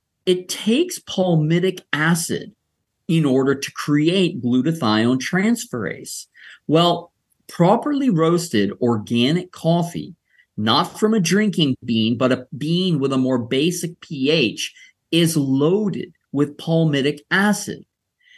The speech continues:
And so, like I said, it's been demonstrated that when you do one coffee enema, the production of glutathione transferase by the body goes up six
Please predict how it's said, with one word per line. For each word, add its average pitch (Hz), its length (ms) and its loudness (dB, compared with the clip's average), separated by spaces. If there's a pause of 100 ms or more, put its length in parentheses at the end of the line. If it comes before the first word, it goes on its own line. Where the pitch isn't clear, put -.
(140)
And 165 120 2
so, 175 140 2
like 220 300 2
I 285 100 4
said, 208 560 0
it's 190 220 0
been 233 200 0
demonstrated 170 720 0
that 143 120 -4
when 143 140 0
you 180 120 2
do 262 160 0
one 165 400 0
coffee 165 480 -2
enema, 156 400 0 (380)
the 160 80 4
production 175 760 0
of 208 120 2
glutathione 160 760 2
transferase 135 800 0
by 135 180 0
the 120 100 2
body 117 400 2
goes 117 260 0
up 117 140 -4
six - 520 -2